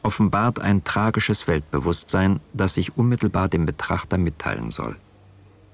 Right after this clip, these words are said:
Tirol, eins der letzten Bilder Marx, zeigt das Thema des Untergangs. Die Himmel bersten.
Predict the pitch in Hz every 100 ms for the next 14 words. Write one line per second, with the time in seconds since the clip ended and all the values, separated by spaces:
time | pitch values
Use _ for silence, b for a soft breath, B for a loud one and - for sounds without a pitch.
0 | - _ _ _ _ _ _ _ _ _
1 | _ _ _ _ _ _ _ _ _ -
2 | 98 87 95 113 143 151 B - _ 69
3 | 67 - 71 87 - - 98 98 98 101
4 | 101 110 - - - - 107 110 - -
5 | - - - 87 87 85 92 - 82 60
6 | - 57 - - - _ _ _ _ _
7 | _ _ - 71 104 98 76 60 - -
8 | -